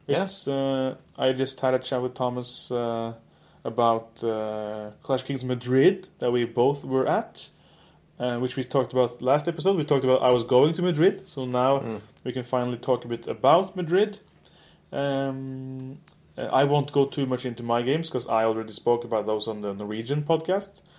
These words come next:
Speaker 2: So for the
Speaker 1: Mm.
Speaker 2: Norwegian listeners, they don't have to he-, listen to everything twice. <laughs> Uh, and he will also tell us about his experience, uh, at the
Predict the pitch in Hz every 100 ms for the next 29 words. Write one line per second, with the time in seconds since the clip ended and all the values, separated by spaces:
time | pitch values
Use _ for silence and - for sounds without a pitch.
0 | - - - 120 110 - 120 113 113 127
1 | 123 123 117 - 139 143 - 120 110 107
2 | 117 117 117 120 113 113 113 117 - 117
3 | 123 139 131 127 - 147 208 - - _
4 | - _ - 190 180 139 - - - -
5 | 131 127 123 127 139 143 123 165 160 165
6 | 160 160 151 151 147 139 123 123 117 117
7 | - - - _ _ - 202 170 - -
8 | 131 123 123 123 120 - - 127 127 117
9 | 120 - 127 127 127